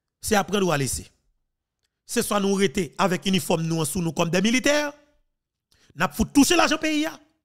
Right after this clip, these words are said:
C'est soit nous prendre engagement nous comme des militaires ou bien nous faut démissionner. Apprendre ou à laisser. La patrie ou la mort.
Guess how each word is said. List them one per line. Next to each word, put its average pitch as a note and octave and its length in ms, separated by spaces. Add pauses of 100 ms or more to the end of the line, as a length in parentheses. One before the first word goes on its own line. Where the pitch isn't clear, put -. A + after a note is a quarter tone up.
(360)
C'est - 140
soit A3+ 100
nous A3 100
prendre A3+ 240
engagement A3+ 380
nous G#3+ 80
comme G3 180
des F3+ 120
militaires A3 560 (220)
ou A#3 100
bien F3+ 320
nous G3+ 60
faut - 140
démissionner. D3 640 (1700)
Apprendre G3+ 380
ou - 20
à C#3+ 60
laisser. B2+ 280 (880)
La E3+ 220
patrie A3+ 320
ou G#3 100
la D3+ 140
mort. C3 400